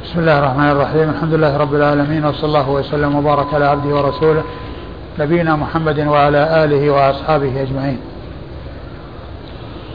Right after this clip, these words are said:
أما بعد، يقول الإمام أبو داود السجستاني رحمه الله تعالى: "باب قدر القراءة في المغرب". والقراءة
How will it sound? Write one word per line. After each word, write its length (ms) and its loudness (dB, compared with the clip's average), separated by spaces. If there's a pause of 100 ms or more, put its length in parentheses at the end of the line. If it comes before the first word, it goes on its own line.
(280)
أما 240 2
بعد، 300 4 (480)
يقول 480 2 (120)
الإمام 340 0
أبو 180 2
داود 260 4
السجستاني 680 0
رحمه 320 2
الله 200 4
تعالى: 580 4 (720)
"باب 340 4
قدر 180 4
القراءة 600 2
في 80 -2
المغرب". 400 2 (1600)
والقراءة 640 6